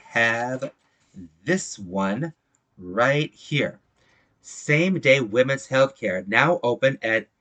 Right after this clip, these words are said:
eight five two South Robinson Avenue at L A, nine zero zero three five.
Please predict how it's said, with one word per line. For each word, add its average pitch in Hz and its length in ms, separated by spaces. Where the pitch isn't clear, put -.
eight 175 260
five 165 240
two 113 200
South 147 360
Robinson 143 520
Avenue 127 400
at 110 100
L 135 200
A, 101 180
nine 110 200
zero 165 380
zero 117 440
three 123 240
five. 110 360